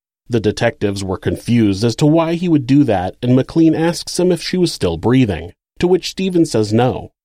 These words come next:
But then why wrap a belt around her neck? Simple. He used it to drag her downstairs. Let that sink in. He wrapped a belt around her and used it to drag her by her neck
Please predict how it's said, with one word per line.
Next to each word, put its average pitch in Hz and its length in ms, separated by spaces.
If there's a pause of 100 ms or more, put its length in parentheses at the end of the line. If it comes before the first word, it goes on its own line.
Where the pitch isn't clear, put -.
(120)
But 113 140
then 101 200
why 92 280
wrap 92 260
a 147 60
belt 160 340
around 85 320
her 85 80
neck? 82 400 (300)
Simple. - 580 (240)
He 175 120
used 208 360
it 160 120
to 165 60
drag 120 380
her 110 80
downstairs. 95 1000 (480)
Let 208 260
that 196 220
sink 143 360
in. 107 360 (280)
He 180 200
wrapped 202 260
a 214 80
belt 165 460
around 113 420
her 92 380
and 127 240
used 156 340
it 160 180
to 139 120
drag 120 600
her 160 160
by 143 220
her 113 180
neck 98 580